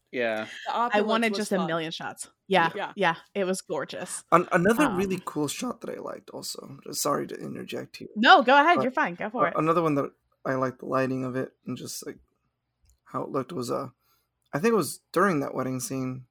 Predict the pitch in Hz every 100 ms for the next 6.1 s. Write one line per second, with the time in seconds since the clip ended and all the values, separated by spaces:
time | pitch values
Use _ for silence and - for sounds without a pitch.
0 | _ - 123 123 131 131 127 127 120 -
1 | _ _ _ _ _ - 170 131 - _
2 | - 151 139 139 151 139 123 120 - 123
3 | - 143 - - 127 - - 135 - 127
4 | 131 131 - 131 127 131 131 131 120 104
5 | 101 _ _ _ _ _ _ - 156 151
6 | -